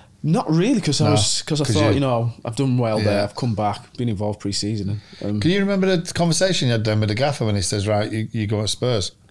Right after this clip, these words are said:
Speaker 2: part of Berbatov deal"?
Speaker 1: So yeah, I do. So I was, it was international break, so I was with the England under twenties or
Speaker 2: Yeah.
Speaker 1: twenty-ones or whatever. And I'm sat with, I knew that I'm going on loan, and I'm sat with Steve Bruce,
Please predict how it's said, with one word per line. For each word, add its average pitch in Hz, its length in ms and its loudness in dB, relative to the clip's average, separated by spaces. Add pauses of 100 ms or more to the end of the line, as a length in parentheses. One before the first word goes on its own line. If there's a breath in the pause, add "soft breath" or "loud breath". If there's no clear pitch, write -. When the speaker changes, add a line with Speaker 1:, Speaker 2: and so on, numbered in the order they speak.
(140)
Speaker 2:
part 110 180 2
of 98 100 0
Berbatov 110 460 -2
deal"? 95 160 -2
Speaker 1:
So 131 380 0
yeah, 127 360 2
I - 60 -4
do. 123 400 2
So - 160 -2
I 107 40 2
was, - 420 -2 (140)
it - 60 -14
was 113 120 -2
international 120 600 -2
break, 95 180 -2
so 95 80 -4
I - 20 -2
was 95 80 -4
with 104 160 -4
the 95 240 -2
England 104 560 -2
under 95 180 -2
twenties 95 560 -6
or 87 140 -4
Speaker 2:
Yeah. 85 120 -8
Speaker 1:
twenty-ones 95 480 -2
or 85 120 -6
whatever. 85 360 -6 (640)
And 107 140 -2
I'm 98 180 -4
sat - 640 -2
with, 92 540 -4 (100)
I 104 80 -2
knew 127 220 0
that 113 80 0
I'm 107 100 -2
going 107 160 -2
on 101 140 -2
loan, 92 380 -4 (680 soft breath)
and - 80 -8
I'm 90 80 -6
sat - 260 -4
with 98 120 -6
Steve 107 440 -2
Bruce, 147 440 -2